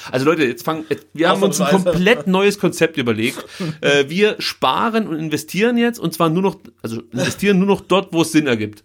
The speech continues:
Speaker 1: Was haltet ihr davon? Ja, muss ich erst mal drüber nachdenken, eine Nacht. <laughs> Ja, gut.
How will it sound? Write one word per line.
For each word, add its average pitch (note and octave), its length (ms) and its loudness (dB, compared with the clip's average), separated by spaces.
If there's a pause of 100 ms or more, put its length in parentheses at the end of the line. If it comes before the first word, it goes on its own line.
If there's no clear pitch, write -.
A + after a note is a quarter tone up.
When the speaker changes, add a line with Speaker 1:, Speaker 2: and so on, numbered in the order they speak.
(120)
Speaker 1:
Was D3+ 220 0
haltet F3+ 260 0
ihr F3 100 4
davon? A#2 460 0 (600)
Ja, C3 180 0
muss E3+ 100 -2
ich D#3+ 60 -4
erst D#3+ 100 -6
mal D3+ 80 -4
drüber C3+ 200 -4
nachdenken, A#2 480 -2
eine G#2+ 100 -8
Nacht. G#2 340 -8
<laughs> A#3 60 2 (960)
Ja, A#2+ 240 2 (260)
gut. C#3 220 2